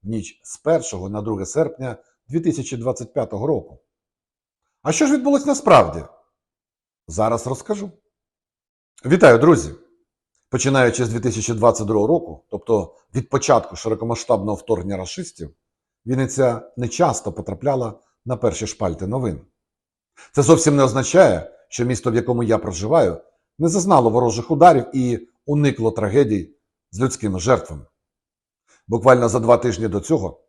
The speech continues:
чотирнадцятого липня, Вінниця відзначала сумну дату, третю річниці масової загибелі мешканців внаслідок ракетного удару рашистів.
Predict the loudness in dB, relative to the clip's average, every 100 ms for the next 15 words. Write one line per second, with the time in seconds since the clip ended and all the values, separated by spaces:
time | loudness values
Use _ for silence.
0 | -14 -8 -6 -6 -8 -10 -4 -2 -2 -6
1 | -14 _ _ _ _ _ -4 -2 0 -2
2 | -2 -2 -2 2 2 2 -2 -4 2 4
3 | 2 -4 -20 _ _ _ _ _ _ 2
4 | 2 2 -2 -2 -4 -4 -4 -6 -8 _
5 | _ -8 4 6 6 2 0 0 0 -2
6 | -2 0 0 0 -2 -4 -8 -6 -6 -6
7 | -8 -10 -12 _ _ _ -6 -4 -2 -2
8 | -2 -4 -2 0 0 -4 -10 -12 -10 -10
9 | -12 -20